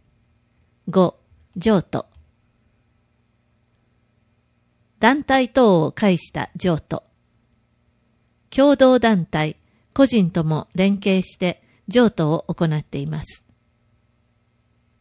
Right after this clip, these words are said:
九月のイベント。九月二十五日日曜日、動物愛護フェスティバル。動物愛護の絵コンクール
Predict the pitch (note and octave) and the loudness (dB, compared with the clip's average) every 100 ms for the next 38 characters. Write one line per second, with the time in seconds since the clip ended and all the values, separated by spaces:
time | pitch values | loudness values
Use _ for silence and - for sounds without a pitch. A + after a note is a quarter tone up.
0 | _ _ _ _ _ _ _ _ _ _ | _ _ _ _ _ _ _ _ _ _
1 | _ _ _ - D4+ C4+ - F#3 D#3 D3+ | _ _ _ -4 2 2 0 -4 -2 -2
2 | C#3+ D3+ D#3 - D3 - _ _ _ _ | -2 -2 -4 -6 -8 -8 _ _ _ _
3 | _ _ _ _ _ _ _ _ - C#4 | _ _ _ _ _ _ _ _ -4 0
4 | A3+ F#3+ G3+ A#3 G#3 D#3+ F3 D#3+ - D#3 | 0 0 0 2 2 2 0 -2 -4 -8
5 | C#3+ F#3+ F#3 - A#3 F#3 D3+ D3 - _ | -2 -2 0 0 0 2 0 -6 -10 _
6 | _ _ _ _ _ _ - A3+ C4+ B3+ | _ _ _ _ _ _ 0 4 4 2
7 | - B3 A#3+ A3+ A3 G#3 - - D3 C#3+ | -2 0 0 0 0 0 -2 -4 -6 -6
8 | - - _ _ _ _ _ _ _ _ | -10 -16 _ _ _ _ _ _ _ _
9 | _ _ _ _ _ _ _ _ - A#3+ | _ _ _ _ _ _ _ _ 2 4
10 | C#4 C4+ - C4 B3 F3 D#3+ D3+ - G3+ | 4 0 2 2 4 2 0 0 0 -2
11 | F3 _ G#3+ A3+ G#3+ G#3 D#3 D3 | -4 _ 2 2 2 2 2 -2